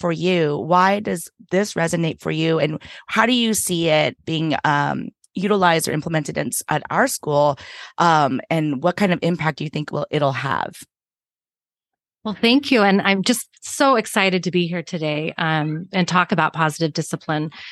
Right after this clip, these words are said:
Speaker 2: I think that it goes back to what Kathy was speaking of, was spoke about, uh, in it, it's based on mutual respect, and it's based on that significance and belonging, so that, that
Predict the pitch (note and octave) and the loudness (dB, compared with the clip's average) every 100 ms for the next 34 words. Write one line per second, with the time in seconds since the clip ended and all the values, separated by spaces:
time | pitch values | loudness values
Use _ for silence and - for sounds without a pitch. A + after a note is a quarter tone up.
0 | - - - - _ _ - G#3 A3+ B3 | -18 -20 -20 -20 _ _ 0 2 4 2
1 | A#3+ C#4 C4+ C#4 A#3 G#3 G#3 G3+ G#3 F#3 | 2 2 2 2 2 4 2 4 2 4
2 | F#3+ F#3 F#3 - - A3+ G3 F#3+ F#3 F3+ | 2 2 0 -6 -2 2 4 4 2 0
3 | E3+ - _ G3+ F3+ - G3+ F#3 F#3+ E3 | -6 -14 _ -6 -4 -2 0 2 0 -2
4 | E3 E3+ - F#3 F3 F3 E3 E3 - F3+ | -2 -4 -4 -6 -2 -2 -2 -4 -6 -8
5 | - F#3+ F#3 F3+ E3+ - _ G#3+ F3+ E3+ | 0 0 2 2 2 0 _ -4 0 -2
6 | - G3+ F#3 F3 F#3 - - A3 G#3+ G#3 | -2 -2 -2 -4 -6 -10 -12 -8 -2 -2
7 | G3 A3+ G3+ G#3+ G#3+ F3+ G3+ G3+ D#3+ F3+ | 2 0 2 0 0 2 2 2 2 4
8 | F3+ E3+ E3 D#3+ D#3+ - D#3+ C#3+ D#3 D#3+ | 2 0 -2 -2 -6 -4 -4 -4 -4 -6
9 | - F#3 E3+ - E3+ E3+ D3 - - - | 0 2 2 2 0 2 0 -4 -10 -8
10 | - F#3 F3 E3+ F3 E3+ D#3+ - - D#3 | -4 0 2 2 0 0 0 -2 -2 -2
11 | D#3 - - - F#3 E3+ E3 F3 D3 - | -4 -8 -8 0 2 4 4 2 -2 -8
12 | - - D#3+ D#3 - _ - E3 - | -10 -6 -2 -2 -4 _ -4 -2 -4